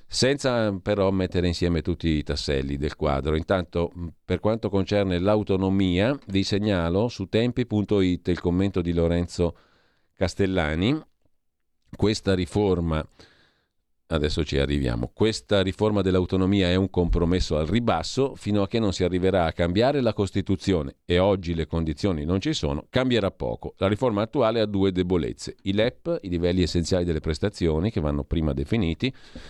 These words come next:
e quello sarà il campo delle cento pertiche nel quale si perderà un'infinità di tempo, e il P N R R, cioè i condizionamenti europei. Sullo scenario dell'autonomia si sofferma anche la professoressa Lorenza Violini sul sussidiario punto net.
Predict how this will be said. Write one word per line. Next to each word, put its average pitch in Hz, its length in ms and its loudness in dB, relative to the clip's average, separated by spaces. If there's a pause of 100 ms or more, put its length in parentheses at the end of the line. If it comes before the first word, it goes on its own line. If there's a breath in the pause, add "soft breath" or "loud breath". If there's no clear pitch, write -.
(540 loud breath)
e 92 600 2
quello 98 200 0
sarà 85 240 0
il 80 100 -2
campo 90 320 -2
delle 82 160 0
cento 82 380 -2
pertiche 82 580 0
nel 90 140 0
quale 82 220 0
si 80 100 -8
perderà 80 380 -2
un'infinità 80 560 0
di 104 100 -2
tempo, 117 480 -2
e 123 100 2
il 120 120 0
P 147 180 0
N 120 220 2
R 98 720 2
R, 90 100 0
cioè 92 160 -2
i - 20 -2
condizionamenti 85 640 0
europei. 60 440 -6
Sullo 117 220 0
scenario 113 500 0 (480 loud breath)
dell'autonomia 107 640 2
si 95 120 -6
sofferma 95 460 0
anche 87 200 0
la 76 200 2
professoressa 92 520 0
Lorenza 87 380 0
Violini 101 400 0
sul 85 220 -2
sussidiario 101 1000 0
punto 98 460 -2
net. 101 500 0